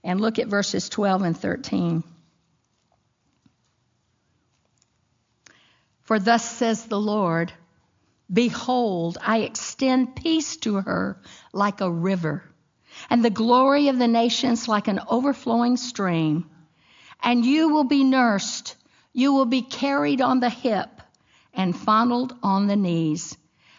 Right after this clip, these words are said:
as one whom his mother comforts. So I will comfort you, and you will be comforted in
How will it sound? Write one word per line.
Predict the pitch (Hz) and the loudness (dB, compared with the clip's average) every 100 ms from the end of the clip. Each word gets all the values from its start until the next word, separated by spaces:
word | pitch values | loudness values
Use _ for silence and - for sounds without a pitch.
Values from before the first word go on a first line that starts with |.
| - | -2
as | 214 208 | 0 0
one | 202 226 262 302 | 2 4 4 4
whom | 247 240 226 | 2 2 2
his | 202 190 | 0 0
mother | 196 226 269 285 | 0 2 0 -4
comforts. | - - 180 - - - - - _ _ _ _ | -8 -6 -6 -6 -10 -10 -14 -14 _ _ _ _
So | - - - 330 277 165 185 233 - - | -12 -10 0 2 4 2 -4 -10 -10 0
I | 269 269 180 165 196 190 | 2 4 2 0 -4 -4
will | 190 | -6
comfort | - 220 226 - 247 - | -4 -4 -4 -4 -8 -8
you, | 180 165 156 147 - _ _ _ - - | -6 -2 -2 -4 -10 _ _ _ -20 -10
and | - 185 175 | -2 0 0
you | 185 240 254 262 | 0 0 0 0
will | 254 233 | 0 -2
be | 247 | -4
comforted | 233 - 196 - 160 - 156 156 _ _ _ _ _ - | -6 -6 -4 -4 -10 -8 -8 -10 _ _ _ _ _ -4
in | 175 165 156 | -2 0 -2